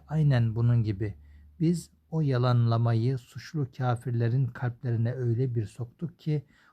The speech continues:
o can yakıcı azaba girmedikçe ona iman etmezler.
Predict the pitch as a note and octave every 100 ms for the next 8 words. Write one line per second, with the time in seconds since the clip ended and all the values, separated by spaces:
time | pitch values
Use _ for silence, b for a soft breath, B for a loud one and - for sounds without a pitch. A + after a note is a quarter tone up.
0 | b D3 C3 A2+ B2+ C3+ D3+ C3 A#2+ B2
1 | A2+ C3+ B2+ A2+ A#2 G2+ A2 G2+ D#3+ C#3
2 | A2+ G#2 - - B2+ A#2+ b b _ C3+
3 | A#2+ G#2+ - D#3 A#2 G#2+ A2+ - B2 -
4 | A#2 G2+ G2 G#2 G#2